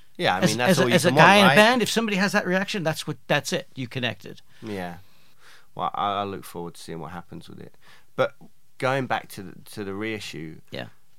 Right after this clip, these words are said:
Speaker 1: I think it's really interesting because I, in my head, like, you've just blown my mind when you said that you, that you found the, ta-, <laughs> the tapes in your basement.
Speaker 2: Yeah.
Speaker 1: Because,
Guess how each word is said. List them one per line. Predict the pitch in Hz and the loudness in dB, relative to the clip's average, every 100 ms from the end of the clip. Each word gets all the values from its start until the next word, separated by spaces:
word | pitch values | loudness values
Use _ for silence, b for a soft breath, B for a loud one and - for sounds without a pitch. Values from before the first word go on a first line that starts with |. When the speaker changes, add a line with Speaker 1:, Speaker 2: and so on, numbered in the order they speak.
| - - - | -20 -20 -12
Speaker 1:
I | 123 | -8
think | - 156 | -4 -4
it's | 143 | -4
really | 139 123 120 | -6 -2 -2
interesting | 127 - 107 98 | -4 -6 -10 -8
because | 92 - 104 - | -10 -10 -12 -4
I, | 131 - | -2 -2
in | 117 | -2
my | 131 151 175 | 2 4 4
head, | 143 98 | 2 -2
like, | 117 101 | -4 -2
you've | 135 143 | -4 -6
just | 131 - | -8 -2
blown | 135 120 | 0 2
my | 117 | 0
mind | 117 104 | 0 0
when | 101 | -4
you | 98 | -6
said | - 101 | -6 -8
that | 92 98 | -6 -10
you, | 69 69 | -10 -14
that | - | -10
you | 92 101 | -10 -8
found | - 110 104 | -4 -4 -4
the, | 98 | -8
ta-, | - - - | -10 -14 -16
<laughs> | - | -16
the | 120 | -16
tapes | 107 147 127 - - | -4 0 0 -2 -8
in | 110 | -6
your | 113 | -6
basement. | 110 127 123 87 92 | -4 -4 -4 -8 -2
Speaker 2:
Yeah. | - 147 B B B | -2 -2 B B B
Speaker 1:
Because, | 160 147 151 143 131 | -4 0 2 0 -4